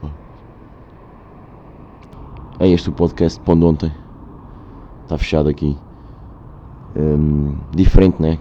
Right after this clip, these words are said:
Que esta semana só gravei dois dias também. E meio que como houve aqui uma alteração de planos, não tinha bem temas preparados e foi o que é que estes dias me estão a dar de sumo. Mas acho que são coisas bem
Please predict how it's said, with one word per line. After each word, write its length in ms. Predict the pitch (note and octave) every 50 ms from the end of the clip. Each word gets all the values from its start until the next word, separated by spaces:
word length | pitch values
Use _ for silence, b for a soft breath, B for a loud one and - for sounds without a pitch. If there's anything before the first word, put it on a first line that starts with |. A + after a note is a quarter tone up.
| - -
Que 80 | -
esta 180 | E2 - - D#2
semana 200 | - F2 F2 F2
só 120 | - F2+
gravei 240 | F2 F2+ F2+ F#2 F#2+
dois 220 | F2 F#2 F#2 E2+
dias 180 | D2+ F2 E2+ D#2+
também. 400 | - - D#2 D#2 D#2+ E2 E2+ D#2+ - B B B B B B B B B B B - -
E 60 | - F#2
meio 280 | G2 G2+ G2+ G2+ G2+
que 140 | G2 - -
como 320 | - - - G#2 G2 G2 G2
houve 140 | F#2 F2+ F#2+
aqui 180 | F2+ - -
uma 120 | F#2+ F#2+ F#2
alteração 400 | F2+ - G2 F#2+ F#2 - F#2+ F2+
de 60 | E2
planos, 360 | - - F#2+ F#2+ F#2+ F#2 F2
não 100 | F#2 F2
tinha 240 | F2+ - F#2+ F#2 F2+
bem 200 | E2+ F2 F2+ E2+
temas 340 | E2+ - - F2+ F2 F2 F2
preparados 760 | - F2+ E2+ - - - F2 E2+ F#2 F#2+ F#2+ F2+ D#2+ C2+
e 60 | F2 E2+
foi 420 | - - F2+ F2 F2 F2 E2+ D2+ B B B B B B B B B
o 40 | -
que 100 | - -
é 20 |
que 100 | - -
estes 220 | F#2+ - - - D#2
dias 160 | F2+ G2 F2
me 100 | F2 F#2+
estão 220 | F2+ - F#2 F#2
a 40 | F#2
dar 140 | F2+ F2 E2+
de 60 | -
sumo. 340 | - - - F#2 F#2+ G2 F#2+ F#2 -
Mas 160 | - F#2+ F2+ F#2+
acho 160 | F#2 - -
que 160 | - - -
são 340 | - - F#2+ F#2+ F#2 F#2 F2 -
coisas 240 | - F#2 F2+ F2+ F2
bem 320 | E2+ F#2 F2+ F2+ F2 E2+